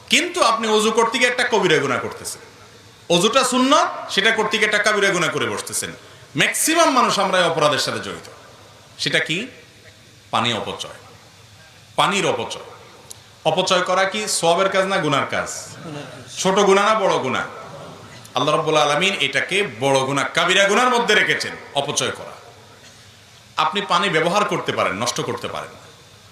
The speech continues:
প্রয়োজনের চাইতে অতিরিক্ত ব্যবহার করলে এটা অপচয়, এটা হারাম। আমরা অনেক ভাইরা আছেন অজু করতে যে পরিমাণ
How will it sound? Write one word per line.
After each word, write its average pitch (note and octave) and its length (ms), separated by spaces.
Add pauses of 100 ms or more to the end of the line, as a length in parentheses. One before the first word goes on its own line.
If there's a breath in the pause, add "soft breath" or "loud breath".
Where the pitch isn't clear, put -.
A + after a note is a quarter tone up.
(160)
প্রয়োজনের G#3 420
চাইতে B3 280
অতিরিক্ত G#3 420
ব্যবহার G3 340
করলে F3+ 280
এটা E3+ 160
অপচয়, F3 400
এটা E3+ 120
হারাম। B3 340 (1300)
আমরা F#3+ 220
অনেক F3 340
ভাইরা A2+ 360
আছেন F#2+ 400
অজু D#3 200
করতে A#2+ 580 (160)
যে D#3 220
পরিমাণ G#3 400